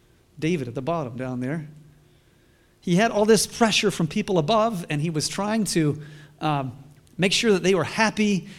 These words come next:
and he wanted the father and the mother to be reunited with their son, and he spent too long at the bottom. Do you think it's possible that we spend too long at the bottom? That the things that we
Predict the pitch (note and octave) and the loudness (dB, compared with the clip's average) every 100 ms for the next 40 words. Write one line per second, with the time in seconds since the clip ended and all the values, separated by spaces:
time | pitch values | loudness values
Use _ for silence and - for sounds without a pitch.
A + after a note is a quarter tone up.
0 | - - C#3+ F3 F#3+ G#3+ F3+ - G3 G#3+ | -12 -6 -4 0 2 2 0 0 2 2
1 | G#3 G#3 - - E3+ D#3 E3 G3+ G#3 F3+ | 2 2 0 -6 -2 0 2 4 2 2
2 | F3 D#3+ D#3 G3+ F#3+ D#3+ - G3+ G3 G3+ | 0 0 0 0 0 -2 -2 -2 -2 -2
3 | D#3 E3 D#3 - - - - G#3+ A3 A3 | -4 -4 -4 -8 -14 -10 -6 -4 -4 -6
4 | - G3+ E3 D3+ D3+ C#3+ - - _ _ | -4 -2 0 0 -2 -4 -12 -20 _ _
5 | _ _ _ - D3 C#3+ C3+ B2+ A#2+ A2 | _ _ _ -12 -10 -6 -6 -6 -8 -14
6 | - _ _ _ _ _ _ _ _ _ | -20 _ _ _ _ _ _ _ _ _
7 | _ _ _ _ _ _ _ _ _ _ | _ _ _ _ _ _ _ _ _ _
8 | _ _ _ _ _ G3+ G#3+ C4+ C4 - | _ _ _ _ _ -6 -2 -2 -2 -2
9 | F#3 F#3 G3+ F#3+ G3+ E3+ D#3 F#3 - - | -2 0 0 2 2 0 -2 -2 0 2
10 | F#3 - G3 E3 D#3+ E3 D#3+ D3 C3 C3+ | 2 2 0 2 2 2 0 -2 -2 -2
11 | D3+ D3 - - - - _ _ _ _ | -2 -4 -10 -18 -20 -20 _ _ _ _
12 | _ _ _ _ _ _ _ _ _ _ | _ _ _ _ _ _ _ _ _ _
13 | _ _ _ _ _ _ D#3+ F#3 - A#3+ | _ _ _ _ _ _ -10 -8 -4 -2
14 | A#3 F#3+ F3+ F3 G#3 G#3 F#3+ - | 0 -2 -2 -2 0 0 -2 -8